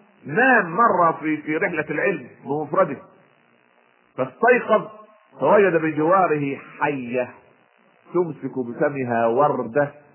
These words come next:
تذب عنه الحشرات والعقارب المحيطة بالمكان. شيبان الراعي صديق أحمد بن حنبل كان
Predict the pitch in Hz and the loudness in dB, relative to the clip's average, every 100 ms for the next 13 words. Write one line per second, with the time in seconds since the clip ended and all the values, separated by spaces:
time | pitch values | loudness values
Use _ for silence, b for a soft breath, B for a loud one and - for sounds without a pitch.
0 | _ 117 117 175 139 139 131 156 131 123 | _ -2 2 0 2 0 2 0 -2 -4
1 | - 120 127 139 139 123 117 110 117 131 | -4 -4 0 0 0 0 0 0 2 2
2 | 123 110 110 107 120 - 92 87 87 - | 2 0 -2 -4 -6 -6 -6 -8 -8 -10
3 | 69 - - - _ _ _ _ 60 _ | -14 -16 -20 -20 _ _ _ _ _ _
4 | _ _ _ _ _ _ _ - 120 139 | _ _ _ _ _ _ _ -6 0 2
5 | 190 170 151 170 160 143 151 - - _ | 2 2 4 6 4 2 -2 -8 -20 _
6 | - 131 139 202 190 - 156 151 143 135 | -2 0 4 4 2 -2 -2 -2 -2 -4
7 | 135 165 156 151 143 B B - 190 | -4 -2 0 -2 -2 B B 0 0